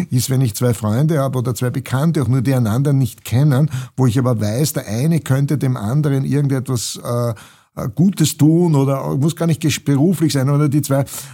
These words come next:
äh, dann mache ich das und bring die in Verbindung. Und in meinem Freundeskreis ist das absolut üblich, ja.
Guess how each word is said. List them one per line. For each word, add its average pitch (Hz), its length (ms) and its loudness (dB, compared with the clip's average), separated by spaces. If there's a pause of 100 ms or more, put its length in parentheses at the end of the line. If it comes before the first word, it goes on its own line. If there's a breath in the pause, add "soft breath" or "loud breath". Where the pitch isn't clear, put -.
(140)
äh, 143 260 -2
dann 151 160 2
mache 143 220 2
ich 110 80 2
das 113 160 0
und 123 120 2
bring 139 240 4
die 143 100 2
in 139 100 2
Verbindung. 117 420 0
Und 120 80 2
in 143 140 4
meinem 143 240 2
Freundeskreis 135 640 0
ist 143 160 -2
das 139 180 -4
absolut 135 500 0
üblich, 107 480 0
ja. 123 280 0